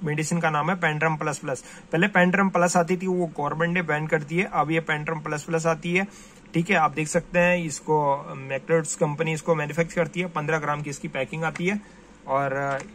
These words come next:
इसके बारे में थोड़ा बताऊंगा, ये market जो एमआरपी रेट पे मिलती है नाइंटी सेवन पॉइंट फिफ्टी ज़ीरो, ठीक है। ये इसकी एमआरपी rate होती है मार्केट में। और ये मेडिसिन जो है register medical practitioner ही उसके प्रिस्क्रिप्शन पे ये medicine आपको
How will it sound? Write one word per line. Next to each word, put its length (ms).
इसके 280
बारे 200
में 100
थोड़ा 120
बताऊंगा, 400
ये 340
market 460
जो 200
एमआरपी 380
रेट 180
पे 140
मिलती 200
है 180
नाइंटी 360
सेवन 340
पॉइंट 240
फिफ्टी 260
ज़ीरो, 240
ठीक 160
है। 120
ये 80
इसकी 240
एमआरपी 420
rate 180
होती 160
है 80
मार्केट 380
में। 180
और 600
ये 160
मेडिसिन 460
जो 120
है 220
register 500
medical 400
practitioner 560
ही 280
उसके 240
प्रिस्क्रिप्शन 760
पे 100
ये 200
medicine 400
आपको 420